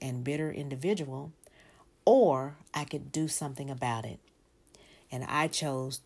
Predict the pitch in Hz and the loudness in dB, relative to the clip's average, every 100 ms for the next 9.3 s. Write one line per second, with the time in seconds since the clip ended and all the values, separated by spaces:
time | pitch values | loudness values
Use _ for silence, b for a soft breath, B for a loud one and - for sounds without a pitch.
0 | - - 127 123 120 117 113 - - _ | -14 -4 -2 0 -2 -2 -8 -14 -20 _
1 | _ - _ _ _ _ _ _ - 139 | _ -20 _ _ _ _ _ _ -10 -6
2 | 131 127 - 151 139 135 127 123 135 131 | -4 2 2 2 -2 -4 -4 -6 -4 -4
3 | 135 123 123 123 139 143 143 135 135 B | -4 -4 -6 -4 -2 0 -2 -2 -6 B
4 | B B - - 170 180 180 170 165 165 | B B -8 -2 0 2 0 0 0 -2
5 | 165 170 B B B - 143 147 147 - | -4 -6 B B B -6 -2 0 0 -2
6 | 135 135 139 143 135 - 202 156 131 127 | -2 -2 -2 -4 -4 -2 0 0 -2 -4
7 | 143 - 143 143 151 - - 127 123 120 | 0 0 0 -6 -10 -16 -8 -6 -4 -4
8 | 127 139 143 - - 127 135 127 135 147 | -4 -2 -2 -2 -6 -8 -6 -6 -6 -6
9 | 135 127 - | -8 -10 -14